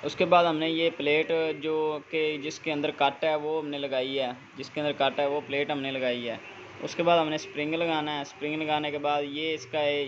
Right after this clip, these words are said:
ये एक lock है, ये इस, यहाँ पे लगाना है, और उसके बाद ये ऊपर जो इसकी टोपी cover है इसको हमने लगा देना है।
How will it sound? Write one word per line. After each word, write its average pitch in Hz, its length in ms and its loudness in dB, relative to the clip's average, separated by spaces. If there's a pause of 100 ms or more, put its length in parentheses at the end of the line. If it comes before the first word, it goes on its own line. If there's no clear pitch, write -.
(140)
ये 147 220 2
एक 139 140 -2
lock 135 380 0
है, 143 140 0
ये 143 200 0
इस, 143 160 -10 (240)
यहाँ 135 320 -2
पे 131 100 -4
लगाना 123 340 -6
है, 120 140 -8 (400)
और 143 160 2
उसके 151 220 -6
बाद 147 260 2
ये 147 140 -2
ऊपर 139 240 -4
जो 147 140 -6
इसकी 147 920 -6
टोपी 147 260 0
cover 156 340 4
है 143 260 2
इसको - 280 -6
हमने 131 200 -4
लगा 117 280 -2
देना 110 240 -6
है। 110 80 -10